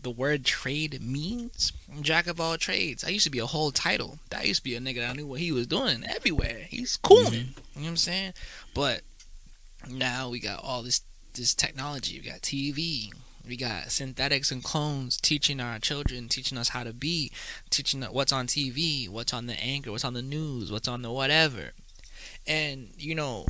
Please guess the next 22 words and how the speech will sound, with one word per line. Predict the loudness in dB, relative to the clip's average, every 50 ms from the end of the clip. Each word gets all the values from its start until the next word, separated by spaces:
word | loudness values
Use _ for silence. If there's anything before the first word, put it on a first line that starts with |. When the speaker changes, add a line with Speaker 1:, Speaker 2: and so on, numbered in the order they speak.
| -2 -2 -2 0 2
Speaker 1:
a | 2
great | 4 6 6 6 6
way | 6 4
to | 6 8
start, | 8 8 8 8 4 4 4 4 2
to | 2 0
be | 0 -2 -4
honest, | -4 -4 -2 0 0 0 0
though, | -2 -4 -6 -8 -12 -14 -14 -14 -14 -12 -12 -12 -10 -8
let | -6
me | -6 -2
just | 2 4 4 4
tell | 4 4
you | 2 0 0 -2
right | -4 -4 -4
now, | -4 -2 -2 -2 -2 -2 -4 -6 -8 -14 -16 -16 -16 -16 -18 -16 -8 -4
like, | 0 0 0 0 -2 -2
we | 0 2 2
have | 2 0 -2 -6 -4
all | -2 0 0 0 0 0
these, | -2 -2 -2 -2 -2 -2 -4 -4 -6 -6
um, | -6 -6 -6 -6 -6 -8 -8 -10 -12 -14